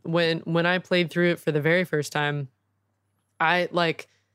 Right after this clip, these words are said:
the momentum that the game kind of, you fall into this, like, slipstream, and you're just kind of, it almost feels wrong to stop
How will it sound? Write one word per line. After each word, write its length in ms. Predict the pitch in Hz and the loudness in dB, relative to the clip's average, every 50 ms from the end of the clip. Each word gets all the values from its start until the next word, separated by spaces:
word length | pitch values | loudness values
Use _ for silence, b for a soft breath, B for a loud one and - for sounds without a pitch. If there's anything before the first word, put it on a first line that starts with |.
| _ _ _ | _ _ _
the 180 | - 160 170 170 | -2 0 0 2
momentum 600 | 170 175 170 170 170 170 165 180 175 214 214 214 | 2 2 2 2 2 2 2 2 2 2 2 4
that 120 | 208 190 - | 2 2 0
the 60 | 175 | -2
game 540 | 156 143 156 151 156 156 160 160 156 156 160 - _ _ _ | 0 2 2 2 2 2 0 0 -2 -4 -6 -8 _ _ _
kind 280 | - - - 160 156 151 | -10 -6 -4 -2 -2 -2
of, 240 | 151 147 135 - - _ _ _ _ _ _ - | -2 -2 -4 -8 -16 _ _ _ _ _ _ -8
you 160 | 143 156 170 | -4 -2 -2
fall 320 | 147 - - 185 190 202 226 | 0 0 0 2 2 2 0
into 160 | 226 208 202 | 0 0 -2
this, 200 | 165 175 156 - | -2 -2 -2 -2
like, 180 | 156 147 147 | -2 -2 -2
slipstream, 720 | - - - - 170 160 - - - - 151 143 135 - - b b b b b b b - | -2 -4 -2 -2 -2 -2 -2 -4 -6 -6 -6 -6 -8 -10 -12 b b b b b b b -2
and 120 | 170 170 | -2 0
you're 100 | 165 165 156 | 0 0 0
just 200 | 170 180 - - | -2 -2 -2 -2
kind 220 | - 185 170 165 | 0 0 0 0
of, 160 | 165 160 147 - - | -2 -2 -4 -4 -2
it 140 | - 190 185 | 0 0 2
almost 420 | - 202 214 240 262 262 247 - - | 2 2 2 2 2 0 -2 -2 0
feels 260 | 247 233 214 180 165 | 0 2 2 0 -2
wrong 500 | 143 151 151 165 160 156 156 160 165 156 | -4 -2 0 0 2 2 0 0 -2 -4
to 140 | - - 160 | -4 -4 -2
stop 540 | - - - - - 160 - - - _ _ | -2 0 0 0 0 -2 -2 -4 -8 _ _